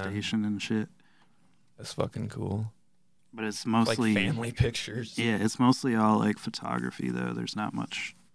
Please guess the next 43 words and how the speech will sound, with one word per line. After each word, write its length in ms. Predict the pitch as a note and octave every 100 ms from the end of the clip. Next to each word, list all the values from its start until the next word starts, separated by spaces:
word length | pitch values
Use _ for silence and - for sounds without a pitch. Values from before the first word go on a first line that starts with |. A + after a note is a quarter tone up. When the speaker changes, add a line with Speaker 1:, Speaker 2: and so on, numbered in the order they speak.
| -
Speaker 2:
actual 480 | F#2+ - G#2+ F#2 F2+
story 640 | - - - F2+ F#2 G#2
to 320 | - A2+ A2+
it. 80 | D#3+ - _ _ _ _
Speaker 1:
The 120 | -
first 380 | A2 - B2+ B2+
music 400 | A2+ A2+ F#2+ -
book, 320 | G2+ G2+ - - -
'cause 120 | G2+
I 80 | G#2
wrote 240 | G#2 A#2+
this 200 | - F#2+
down 280 | - G#2 G2
actually 380 | G2 F#2+ - G2
for 220 | - G#2
this 200 | G2+ F2+
episode 420 | G2+ - - G2
and 100 | F#2
I 20 | F2+
was 140 | -
thinking 260 | G#2+ F#2 F#2
about 300 | F#2 F2+ F#2+
it, 100 | - - - _ _ - -
was, 260 | - F2+ F#2+
um, 340 | F#2+ F#2 E2+ - _ _ -
oddly 340 | - A#2+ A2+ G#2+
enough 380 | G#2 G#2+ G#2 - - -
Speaker 2:
The 60 | G2
first 320 | A2+ G2+ -
one 120 | G#2
you 140 | G#2
ever 180 | G2+ G2
read? 300 | G2+ - - - - -
Speaker 1:
Yep. 240 | - A#2 A2+ A#2+ _ _ -
Read 240 | A2+ G#2
and, 160 | G2+ F#2+
like, 160 | F#2+
got 200 | G#2 G2+
myself 460 | F#2+ F#2 - G2 G2
that 140 | G2+
was 160 | G2 G2
about 380 | F2 F#2+ G2 -
music 520 | F#2+ G2+ F2 E2 -